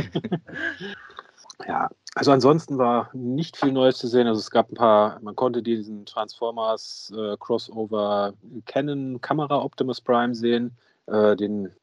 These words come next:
Beast Wars Dark Amber Leo Prime haben wir ja auch schon Bilder von gesehen,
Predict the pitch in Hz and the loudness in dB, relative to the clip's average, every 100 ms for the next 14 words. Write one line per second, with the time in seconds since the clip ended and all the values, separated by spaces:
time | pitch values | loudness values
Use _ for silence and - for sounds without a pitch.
0 | _ - 135 - 117 117 110 - 107 113 | _ -6 -6 -2 2 4 2 0 0 0
1 | - - 143 143 135 123 120 160 143 - | -2 0 2 4 4 4 4 2 2 -2
2 | 127 127 110 107 104 135 - 123 120 113 | -4 -2 -4 0 0 0 -2 -4 -2 -2
3 | 123 120 113 113 110 107 104 107 107 107 | 0 0 0 -2 -4 -8 -2 2 2 0
4 | 107 | -6